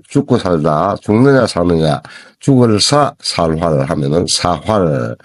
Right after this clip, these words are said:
자, 말씀화, 말씀하는, 말씀은혜, 말씀은은 사, 일, 이, 삼, 사, 입구, 사구.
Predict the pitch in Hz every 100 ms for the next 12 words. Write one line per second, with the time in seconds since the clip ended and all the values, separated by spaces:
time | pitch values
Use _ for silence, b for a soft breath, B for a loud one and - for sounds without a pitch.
0 | b b b b b _ _ - 71 85
1 | 123 117 - 120 101 90 90 78 69 64
2 | 60 58 67 87 87 98 90 78 71 76
3 | 113 123 - B B B B _ 80 95
4 | 107 104 120 110 98 135 135 104 76 57
5 | - _ 71 78 73 - 78 71 55 73
6 | 65 62 95 123 - _ B B B B
7 | B _ _ _ - - 101 113 90 -
8 | 139 147 135 123 104 90 - 113 120 107
9 | 98 - 127 139 - _ _ _ - 80
10 | - - 78 73 64 110 98 - _ _
11 | _ - - 87 95 117 113 131 85